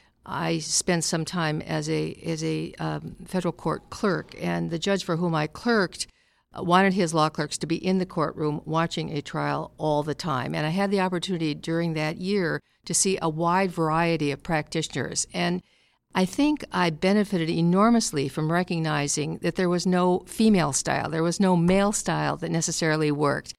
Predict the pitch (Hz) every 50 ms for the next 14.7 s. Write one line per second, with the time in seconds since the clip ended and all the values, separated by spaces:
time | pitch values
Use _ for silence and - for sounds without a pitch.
0 | _ _ _ _ _ - 180 196 190 190 190 180 180 190 190 190 180 180 - -
1 | - - - 233 220 240 - 220 202 196 202 190 - _ _ _ _ _ - 180
2 | 170 165 165 - - 175 185 202 208 220 214 208 - - 160 - - - - 202
3 | 190 - 202 185 180 - - - 190 180 180 180 180 - _ _ _ _ _ -
4 | 175 180 165 170 - - _ _ - _ - - - - 170 180 180 180 180 -
5 | - - - - - 170 180 175 175 - - 220 208 208 202 202 196 196 190 175
6 | 170 - - - 208 180 - 214 202 202 - 196 160 160 151 156 147 151 - -
7 | - _ _ _ _ _ 180 180 180 - 190 190 196 196 196 190 190 - 196 -
8 | - - 175 - - - 202 190 180 180 170 - - - 170 170 165 160 160 160
9 | 156 151 151 160 151 156 143 - 139 156 - - - - - - _ _ _ _
10 | _ _ _ _ _ 185 185 185 196 196 240 226 - 226 226 - - 202 180 180
11 | 202 208 214 220 214 208 - - - 185 180 170 180 - - 220 220 220 - -
12 | 175 170 165 156 - - - - _ _ _ _ _ - - - 190 190 185 196
13 | 185 185 190 175 160 156 147 - 156 - - - 196 180 165 151 156 160 156 -
14 | - - - - - 160 160 - - 151 147 165 165